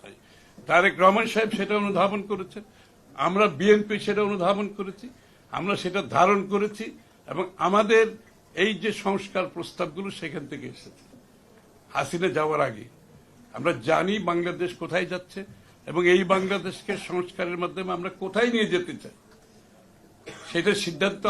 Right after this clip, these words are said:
আমরা হাসিনা পালানোর আগে নিয়েছি এবং সেই সমস্ত সংস্কারের চিন্তা এসছে। তখন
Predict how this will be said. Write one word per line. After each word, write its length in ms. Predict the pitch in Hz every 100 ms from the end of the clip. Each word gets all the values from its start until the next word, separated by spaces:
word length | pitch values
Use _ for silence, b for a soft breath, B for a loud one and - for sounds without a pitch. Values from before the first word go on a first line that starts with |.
| 180
আমরা 140 | 185 160
হাসিনা 280 | 165 170 175
পালানোর 380 | 156 151 143 143
আগে 140 | 127 120
নিয়েছি 280 | 113 120 - - - - - - 196 - - - -
এবং 120 | 180 -
সেই 140 | 196 214 196
সমস্ত 280 | 196 190 190 -
সংস্কারের 500 | 170 170 - 175 170 -
চিন্তা 220 | 151 143 156 147
এসছে। 260 | - 190 214 - b b -
তখন 240 | 139 180